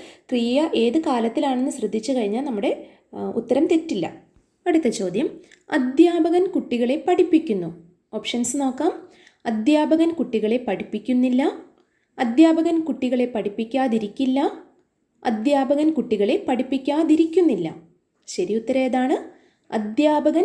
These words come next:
കുട്ടികളെ പഠിപ്പിക്കാതിരിക്കുന്നില്ല. പഠിപ്പിക്കുന്നു, പഠിപ്പിക്കാതിരിക്കുന്നില്ല. അടുത്ത ചോദ്യം,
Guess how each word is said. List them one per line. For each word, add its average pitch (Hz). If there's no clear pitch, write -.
കുട്ടികളെ 214
പഠിപ്പിക്കാതിരിക്കുന്നില്ല. 240
പഠിപ്പിക്കുന്നു, 240
പഠിപ്പിക്കാതിരിക്കുന്നില്ല. 254
അടുത്ത 320
ചോദ്യം, 208